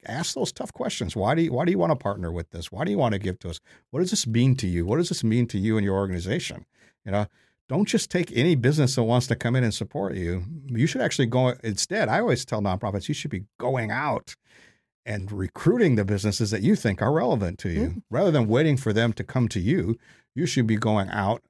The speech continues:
Speaker 1: and looking for those partnerships that make sense and sell yourself on those businesses or those business leaders of why it does make sense.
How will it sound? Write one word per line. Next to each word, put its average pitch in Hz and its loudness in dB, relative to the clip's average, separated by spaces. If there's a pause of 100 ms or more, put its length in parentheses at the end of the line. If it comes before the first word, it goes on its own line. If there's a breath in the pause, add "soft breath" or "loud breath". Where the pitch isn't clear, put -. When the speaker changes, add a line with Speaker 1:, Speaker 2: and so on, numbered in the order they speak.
(120)
Speaker 1:
and 101 -4
looking 98 -4
for 107 -2
those 123 0
partnerships 104 -6
that 113 -6
make 110 -2
sense - -4 (240)
and 120 -4
sell 233 2
yourself 110 2 (380)
on 147 0
those 127 4
businesses 123 0
or 98 0
those 98 -2
business 104 -2
leaders 120 -2 (220)
of 104 -6
why 175 -2
it 165 -2
does 214 -2
make 87 -2
sense. - -10